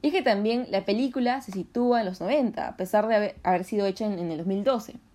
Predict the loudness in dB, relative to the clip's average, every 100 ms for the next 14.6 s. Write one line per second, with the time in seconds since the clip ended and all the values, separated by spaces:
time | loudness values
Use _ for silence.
0 | _ _ _ _ _ _ -4 0 2 2
1 | 2 4 2 2 -4 -4 -4 -2 0 2
2 | 2 0 0 -2 -4 -8 -12 -8 -6 -4
3 | -4 -4 2 2 2 -4 -8 -16 -20 -20
4 | -20 -2 0 0 -4 -4 0 0 0 -2
5 | 0 2 2 0 -2 -2 2 4 4 2
6 | 0 -6 -4 -2 -2 -2 -4 -2 -4 -8
7 | -2 0 2 0 -4 -16 -20 -20 -20 -12
8 | -8 -4 2 2 0 -2 -2 0 -2 -4
9 | -4 -2 -2 -2 -4 -6 -4 -2 -2 -4
10 | -12 -16 -18 -20 _ _ -2 -2 -2 -10
11 | -12 -20 -20 -20 _ -4 -2 0 0 0
12 | 0 -2 -8 -14 _ _ -6 -4 -4 -10
13 | _ _ -6 -2 0 2 2 2 0 0
14 | -2 0 0 0 -8 -12